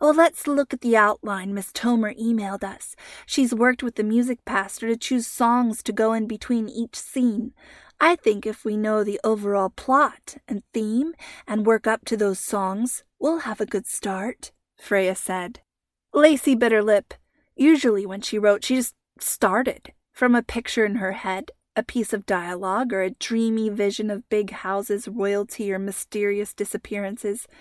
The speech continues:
This felt a little forced." She scanned over the outline. It told the biblical Christmas story and highlighted characters along the way.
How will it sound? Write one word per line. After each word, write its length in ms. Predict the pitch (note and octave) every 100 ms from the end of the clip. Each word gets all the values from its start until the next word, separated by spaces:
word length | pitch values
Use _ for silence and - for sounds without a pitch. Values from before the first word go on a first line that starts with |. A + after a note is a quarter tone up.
| - _ _ _
This 200 | G4 -
felt 200 | C5+ C#5 C5
a 40 |
little 320 | G#4 F#4+ C#4+ - _ _ _ _
forced." 720 | - C#4 A3 G3 - - - _ _ _ _ _ _ _
She 180 | - C#4
scanned 500 | B3 - D#4 F4 E4+
over 180 | B3+ A#3+
the 160 | A#3 A3
outline. 600 | G3+ - G#3 E3+ - C#4 _ -
It 120 | B3+ B3
told 260 | C4+ D4+
the 60 | B3+
biblical 480 | A#3 A#3 A#3 G#3 F#3+
Christmas 480 | - A#3 A3 F#3+
story 560 | - - A3 F#3 F#3 A3+ - -
and 240 | - A3+ A#3+
highlighted 500 | B3+ C#4 B3+ A3 G#3
characters 580 | A#3 B3 A#3 G#3 G3 G#3
along 340 | G#3 G3+ G3+
the 100 | F#3+
way. 440 | A3+ A3+ G3+ -